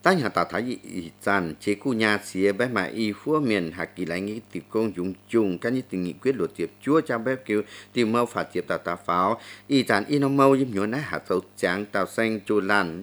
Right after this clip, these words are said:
cha bé rõ dùng dần dùng ủy ban miền màn giúp nhớ xía hà bé dấu trắng cứu có tiểu công mình trả nhận lãnh hiểm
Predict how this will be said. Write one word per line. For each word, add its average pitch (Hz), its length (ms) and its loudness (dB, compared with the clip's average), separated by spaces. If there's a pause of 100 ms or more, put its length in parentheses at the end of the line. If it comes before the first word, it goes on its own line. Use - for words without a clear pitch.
cha 107 80 0
bé 120 200 0
rõ 135 220 2
dùng 92 280 -2
dần 90 160 -2
dùng 104 280 2 (320)
ủy 127 140 2
ban 151 200 2
miền 104 180 -2
màn 92 260 2
giúp 147 120 -2
nhớ 110 220 2
xía 101 480 2 (380)
hà 95 220 2
bé 117 280 0 (520)
dấu 117 120 8
trắng 104 340 2
cứu 113 140 0
có 180 120 -6
tiểu 107 240 -6
công 131 260 2
mình 95 160 -2 (120)
trả 87 280 4 (240)
nhận 95 280 0
lãnh 101 280 0
hiểm 95 260 0